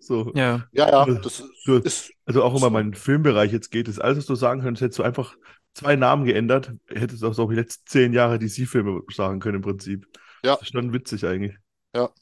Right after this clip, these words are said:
Speaker 1: Und es
Speaker 2: Ja.
Speaker 1: war nicht das erste Mal, dass es passiert, ist ja davor schon
Speaker 3: Mhm.
Speaker 1: passiert. Also das war ja, hm.
Speaker 3: Aber wie gesagt, dann ist es halt eingeschlagen. Also ich glaub schon, das erste Heft ist eingeschlagen wie eine Bombe. Also das, wie, wie das rausgekommen ist, äh, das, das war wie so, so ein Erdbeben.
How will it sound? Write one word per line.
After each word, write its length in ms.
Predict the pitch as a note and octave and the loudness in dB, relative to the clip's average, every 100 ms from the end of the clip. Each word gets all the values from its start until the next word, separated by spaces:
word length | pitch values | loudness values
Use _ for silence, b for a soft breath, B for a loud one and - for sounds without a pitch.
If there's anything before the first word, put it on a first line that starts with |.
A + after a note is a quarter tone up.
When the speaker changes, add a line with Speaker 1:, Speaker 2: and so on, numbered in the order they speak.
| _ _ | _ _
Speaker 1:
Und 120 | C#3 | -4
es 60 | C#3 | 0
Speaker 2:
Ja. 60 | |
Speaker 1:
war 120 | C3+ B2 | 2 2
nicht 140 | A2 | 2
das 60 | A#2+ | 0
erste 200 | C3+ C3 | 0 0
Mal, 80 | |
dass 160 | A2 G#2+ | 0 0
es 40 | |
passiert, 280 | - G#2+ A2 | -4 -4 -2
ist 40 | G#2+ | 0
ja 60 | |
davor 320 | G#2 G2 B2 | -2 2 0
schon 140 | A#2+ G2+ | 0 -4
Speaker 3:
Mhm. 420 | F#2+ - G#2+ A2+ - | -8 -16 -20 -20 -10
Speaker 1:
passiert. 420 | A2 A2 G#2 G2+ | -8 -6 -8 -8
Also 240 | G#2 G#2 | -12 -14
das 100 | G2+ | -12
war 120 | G#2+ | -8
ja, 160 | G#2 G2+ G2+ _ _ | -8 -8 -12 _ _
hm. 240 | A#2+ C3+ - _ _ _ _ _ _ _ _ | -20 -20 -20 _ _ _ _ _ _ _ _
Speaker 3:
Aber 120 | G#2+ | -8
wie 40 | |
gesagt, 260 | G2+ F2 - | -6 -6 -2
dann 140 | G#2 | -4
ist 80 | A2 | -2
es 140 | C3+ - | -6 -4
halt 180 | A#2 | -4
eingeschlagen. 560 | - A2 A#2 C3+ C#3 C3 | -4 -4 -4 -2 0 0
Also 120 | A#2 | -4
ich 60 | G#2+ | -2
glaub 200 | B2 C3+ | 0 0
schon, 160 | C#3+ | -6
das 180 | B2 A#2 | -8 -8
erste 420 | - C#3 D3 - | -2 -2 0 0
Heft 240 | A#2 C3 - | 2 0 -4
ist 100 | G2+ | -8
eingeschlagen 600 | G#2+ A#2+ C3 - A#2+ A#2+ | -6 -4 -4 0 -2 -2
wie 60 | |
eine 100 | A#2 | -8
Bombe. 460 | G#2+ G#2+ G#2+ F#2+ - _ _ | -4 -4 -4 -10 -16 _ _
Also 280 | G2+ F#2+ G2 | -18 -10 -8
das, 260 | G2 - F#2+ | -8 -10 -16
wie, 720 | G2+ D#2 G2 E2+ _ - G2 - | -18 -16 -18 -18 _ -20 -20 -16
wie 80 | G#2+ | -8
das 240 | G2+ - | -6 -6
rausgekommen 880 | - F2+ A2+ - C3 - C3 B2 B2 | -12 -4 -2 -2 -8 -2 -2 0 -8
ist, 360 | D#2 A#2+ - - | -12 -14 -14 -12
äh, 320 | A2 A2+ A2 | -8 -6 -6
das, 160 | A2+ G#2+ | -8 -8
das 200 | A2+ - | -8 -4
war 220 | B2 A2 | -2 -2
wie 60 | A2+ | -8
so, 160 | A2 | -10
so 160 | G#2 A#2 | -8 -8
ein 60 | A2+ | -4
Erdbeben. 640 | B2 B2 - G2 E2+ F2+ | -2 -4 -4 -6 -6 -10